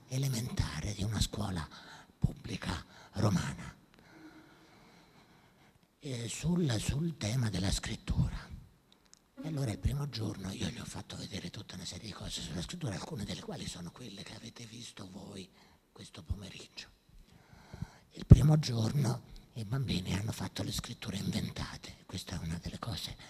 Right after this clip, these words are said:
più belle. Scritture inventate, cioè ognuno faceva un-, si inventava la propria scrittura.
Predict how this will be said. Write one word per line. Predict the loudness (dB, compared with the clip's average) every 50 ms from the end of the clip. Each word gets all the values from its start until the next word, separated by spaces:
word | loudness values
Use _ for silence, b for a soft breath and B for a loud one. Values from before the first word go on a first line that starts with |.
| B B
più | -10 -10 -6 0
belle. | 2 2 2 2 -2 -8 -10 -10 -10 -12 -14 -18 -20 _ -20 -20 -20 -20 -20 -20 -20 -20 _ _ _ _ _ _ _ _ _ _ _ _ _ _ _ _ _ _ _ -20 -20 -20 -20 -20 -14
Scritture | -12 -8 -6 -4 -4 0 0 0 0
inventate, | 0 0 -2 -2 -4 -6 -8 -6 -4
cioè | -4 -4 -4
ognuno | -4 -2 -4 -2 -2 -2 -2 -2 0 0 0 B B B B B B B B B B B 0 0 0 0 -2
faceva | -2 -2 -2 -2 -6 -8 -6 -6 -6 -6
un-, | -2 -2 -4 -4 -4 -8 -8
si | -8 -6 -6
inventava | -4 -4 -4 -4 -6 -4 -2 -2 -2 0 0 -2 0
la | 6
propria | 6 8 8 8 6 6 2
scrittura. | 0 -2 -2 -4 -4 -4 -4 -2 -2 -2 -4